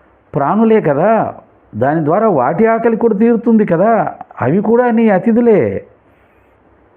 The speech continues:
భగవంతుడు ఆ రూపాల్లో కూడా ఉన్నాడు, ఒక్క మనిషి రూపంలోనే లేడు అని చెప్పేసరికి ఈ అతిథి యజ్ఞం అనేది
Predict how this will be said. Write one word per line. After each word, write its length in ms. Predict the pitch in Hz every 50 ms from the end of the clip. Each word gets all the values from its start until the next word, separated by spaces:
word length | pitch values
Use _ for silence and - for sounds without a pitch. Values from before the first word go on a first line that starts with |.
| _ _ _ _ - -
భగవంతుడు 520 | 104 104 120 156 185 220 220 190 220 196
ఆ 140 | 165 139 160
రూపాల్లో 440 | 185 214 208 220 226 226 226 226 214
కూడా 220 | 190 226 220 233
ఉన్నాడు, 640 | 220 220 214 214 220 202 190 170 143 117 107 85 - - - -
ఒక్క 160 | 117 - -
మనిషి 360 | 156 131 117 123 156 165 156
రూపంలోనే 480 | 190 208 202 208 220 214 214 220 220 226
లేడు 500 | 220 208 214 226 226 214 170 120 101 101 - - - - - _ - - - - - _
అని 180 | - 131 170 185 - -
చెప్పేసరికి 640 | 147 - - 240 247 208 214 214 185 175 175 - 156 151 156 160 165 -
ఈ 240 | 160 165 170 165 160
అతిథి 480 | - - - 127 139 - 240 233 220 240
యజ్ఞం 500 | 233 220 214 202 190 170 160 190 185 180
అనేది 420 | 180 170 170 170 170 156 160 151